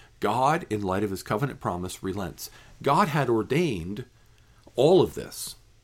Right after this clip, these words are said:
God ordains the means as well as the ends. He knows the end from the beginning. He knows what he's gonna do, and he knows how he's gonna do it.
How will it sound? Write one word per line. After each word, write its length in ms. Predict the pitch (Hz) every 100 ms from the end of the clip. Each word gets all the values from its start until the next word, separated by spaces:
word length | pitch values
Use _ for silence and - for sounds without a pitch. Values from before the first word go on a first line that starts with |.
| _ - - _ 110
God 360 | 123 151 151
ordains 540 | 127 120 110 110 104 87
the 80 | 95
means 460 | 104 160 185 170
as 140 | 113 104
well 180 | 110
as 100 | 113
the 180 | - 107
ends. 320 | 117 90 80
He 120 | - 110
knows 280 | 104 107
the 160 | - -
end 280 | 123 151 147
from 120 | 143
the 60 | 120
beginning. 420 | 107 120 127 120 - -
He 120 | - 120
knows 240 | 95 90
what 160 | 117 175
he's 140 | 170
gonna 180 | 151 147
do, 220 | 127 117
and 100 | 113
he 60 | 104
knows 240 | 95 90
how 220 | 123 117
he's 180 | 110 101
gonna 180 | 113 101
do 160 | 107
it. 120 | 87